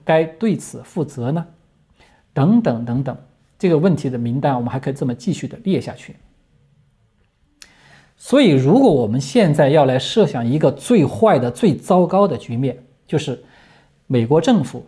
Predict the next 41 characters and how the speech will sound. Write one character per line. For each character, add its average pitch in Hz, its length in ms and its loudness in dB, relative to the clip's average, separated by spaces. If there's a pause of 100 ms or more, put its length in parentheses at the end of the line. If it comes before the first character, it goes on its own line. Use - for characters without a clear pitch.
它 156 200 0
曾 151 220 0
经 160 100 2
在 151 300 2
一 196 140 2
种 113 180 -6 (360)
对 220 180 4
中 226 260 4
共 202 160 2
是 170 160 -4
单 220 340 0
向 180 240 -2
透 262 220 2
明 143 320 2
的 254 100 2
情 131 220 -6
况 135 160 0
下 120 240 -6 (380)
运 180 340 4
作 147 180 2
了 107 180 -4
很 113 300 -14
长 120 180 -8
的 123 80 -10
时 - 160 -14
间， 113 300 -12 (800)
这 330 160 0
个 226 80 4
简 117 300 -2
直 165 120 -4
就 180 200 2
是 131 160 -4
一 143 60 -2
个 156 100 2
难 131 280 0
以 208 60 4
想 - 260 -8
象 160 160 -6
的 110 100 -8
灾 160 320 2
难。 165 300 -2